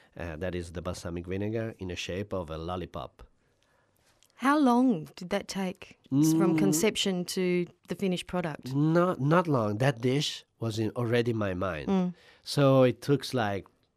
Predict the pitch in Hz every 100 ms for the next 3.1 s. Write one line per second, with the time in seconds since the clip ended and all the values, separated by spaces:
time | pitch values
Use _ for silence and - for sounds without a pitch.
0 | _ _ - 143 135 123 110 135 127 -
1 | - 113 104 101 95 _ _ _ - 110
2 | 107 95 95 107 104 101 - 98 98 92